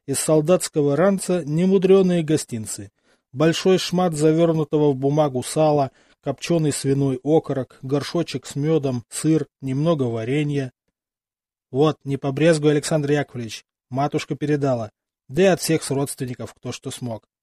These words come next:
"Благодарствуй, Григорий. Ты говори, мне интересно, как там дальше-то?" "А, четыре тысячи с банку забрал, и, почитай, всей станицей на ярмарку двинули. Муки взяли, круп там разных, всего прочего...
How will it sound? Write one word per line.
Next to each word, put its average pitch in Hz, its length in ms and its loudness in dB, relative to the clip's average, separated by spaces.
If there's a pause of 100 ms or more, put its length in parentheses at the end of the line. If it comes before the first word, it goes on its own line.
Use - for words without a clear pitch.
(200)
"Благодарствуй, 123 800 -6
Григорий. 147 640 -2 (640)
Ты 156 100 -2
говори, 196 380 8
мне 131 200 0
интересно, 147 480 0
как 151 180 -4
там 143 160 -4
дальше-то?" 127 500 -2 (640)
"А, 220 460 6 (480)
четыре 240 400 4
тысячи - 380 2
с 175 120 4
банку 190 360 4
забрал, 131 560 0
и, 202 100 -2
почитай, 196 520 2
всей 196 260 -2
станицей 175 580 2
на 151 140 0
ярмарку 151 520 2
двинули. 120 580 -4 (420)
Муки 220 480 6
взяли, 196 420 6
круп 190 440 2
там 175 260 2
разных, 160 580 2
всего 165 460 0
прочего... 190 720 2